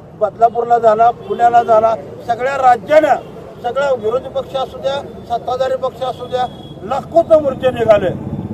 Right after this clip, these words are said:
लाखोचं सगळं ब-, मंत्रालय बंद पाडलं. आज ही घटना घडून पाच सहा दिवस झालं, पण आज सुद्धा विधिमंडळ चालू आहे. आज विधिमंडळ एखादे प्रश्न विचार नाही. काल सुहास, सुहास बाबरांना विचारला, पण जसा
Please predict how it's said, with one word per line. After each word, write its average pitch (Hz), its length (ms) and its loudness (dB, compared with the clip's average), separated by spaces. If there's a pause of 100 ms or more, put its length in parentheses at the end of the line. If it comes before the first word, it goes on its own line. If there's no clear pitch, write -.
(180)
लाखोचं 311 480 0
सगळं 277 360 -2
ब-, 214 320 2
मंत्रालय 277 480 -2
बंद 269 200 -4
पाडलं. 226 340 0 (300)
आज 214 280 0
ही 233 60 -10
घटना 214 360 -2
घडून 247 200 -2
पाच 220 280 -2
सहा 247 100 -4
दिवस 240 200 -4
झालं, 220 240 0 (280)
पण 226 80 -6
आज 202 400 -4
सुद्धा 233 200 0
विधिमंडळ 233 540 -4
चालू 220 280 -2
आहे. 208 340 0 (140)
आज 190 200 -2
विधिमंडळ 233 580 -2
एखादे 226 480 -2
प्रश्न 247 300 -4
विचार 233 320 -4
नाही. 214 200 -4
काल - 640 -4
सुहास, 226 580 2
सुहास 226 160 -2
बाबरांना 220 400 -2
विचारला, 214 420 -2 (300)
पण 214 160 -10
जसा 233 340 -2